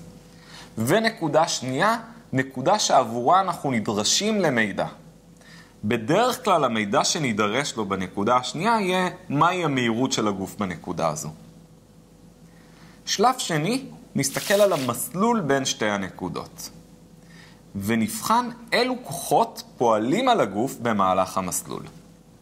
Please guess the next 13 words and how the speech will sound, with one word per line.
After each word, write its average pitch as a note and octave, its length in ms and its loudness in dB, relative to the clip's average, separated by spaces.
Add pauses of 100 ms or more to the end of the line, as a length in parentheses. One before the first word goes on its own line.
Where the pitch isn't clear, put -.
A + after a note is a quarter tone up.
(1600)
על C#3+ 160 4
הגוף F#3+ 360 -2
כנראה F3 380 2
יפעלו D#3+ 640 0
כוחות B2+ 380 -2
שהם G#2+ 180 -2
כוחות G2+ 400 -6
לא G2 120 0
משמרים. E2+ 500 -6 (720)
כלומר, A#2+ 460 2
מעבר A#2 720 0
ל-M G2+ 960 -2
G - 40 -4